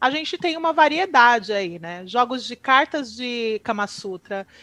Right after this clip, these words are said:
estimuladores, dildos, algemas, plug anal, lubrificante íntimo. Essas são algumas das opções que esse mercado oferece e que vem ressignificando o seu uso através do crescimento e da representatividade feminina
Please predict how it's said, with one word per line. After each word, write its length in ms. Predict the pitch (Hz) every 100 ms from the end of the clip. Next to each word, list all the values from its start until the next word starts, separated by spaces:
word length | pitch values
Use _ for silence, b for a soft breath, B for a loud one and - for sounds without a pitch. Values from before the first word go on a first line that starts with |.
| B
estimuladores, 1160 | 285 - 311 294 254 208 208 190 190 202 - -
dildos, 720 | 175 226 233 214 185 190 - _
algemas, 840 | 220 277 277 240 196 190 190 196 - b b _ -
plug 260 | 349 349
anal, 520 | 277 208 190 185 202 - _
lubrificante 1040 | 233 320 302 302 - 277 285 285 277 -
íntimo. 760 | 233 226 226 - - 180 160 175 _ B B -
Essas 300 | 240 277 -
são 160 | 262
algumas 460 | 247 233 269 302 277
das 160 | 262
opções 560 | 262 262 - 226 214 -
que 100 | 247
esse 180 | 226 247
mercado 500 | 254 311 240 208 220
oferece 680 | 226 320 240 196 - - 175 B B 226
e 80 |
que 160 | 226 311
vem 200 | 302 294
ressignificando 1200 | 269 320 - 415 294 294 - - 226 208 214 240
o 100 | 240
seu 240 | 233 320 294
uso 460 | 247 269 277 202 B B -
através 580 | 220 - 262 262 269 247
do 160 | 294
crescimento 760 | - 302 - 370 330 247 269 285
e 80 | 269
da 120 | 254
representatividade 1040 | 277 294 302 302 320 320 - 233 220 208 202
feminina 680 | 285 277 226 240 262 190